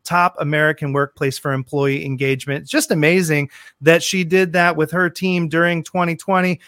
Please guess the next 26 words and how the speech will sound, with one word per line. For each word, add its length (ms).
She's 300
also 460
an 160
incredible 500
mom, 520
an 100
incredible 1000
wife, 460
an 100
incredible 600
human 440
being. 520
And 160
I 100
am 140
so 340
glad 380
to 60
welcome 320
you 80
to 120
the 60
podcast. 640
Megan 340
Hyatt 280
Miller, 360